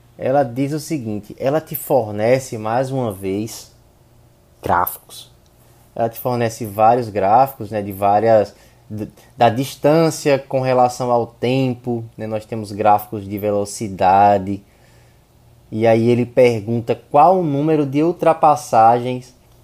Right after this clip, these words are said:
após o início da competição efetuada pelo veículo que chegou em último lugar, né? É uma questão que fala sobre competição, mas ela te fornece o gráfico, e nesse gráfico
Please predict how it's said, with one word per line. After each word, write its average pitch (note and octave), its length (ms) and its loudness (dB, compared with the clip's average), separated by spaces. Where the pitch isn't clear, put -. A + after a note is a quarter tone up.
após C#3 520 4
o D#3 60 0
início C#3+ 380 -2
da C#3 100 2
competição C3+ 760 -4
efetuada A#2+ 540 -2
pelo A#2+ 380 -4
veículo C3+ 560 2
que D#3 100 -6
chegou C#3+ 360 -2
em D3 100 0
último D#3 260 -2
lugar, A#2 400 4
né? G#2 120 -6
É A#2+ 60 -2
uma C#3 120 -2
questão C3 340 -4
que - 120 -14
fala A#2+ 200 2
sobre A#2 280 -6
competição, C3 580 -2
mas G3 160 0
ela F#3 140 4
te F#3 80 -8
fornece D#3+ 440 2
o D3 40 -2
gráfico, B2+ 580 2
e C#3+ 80 0
nesse F#3 400 2
gráfico B2 1120 4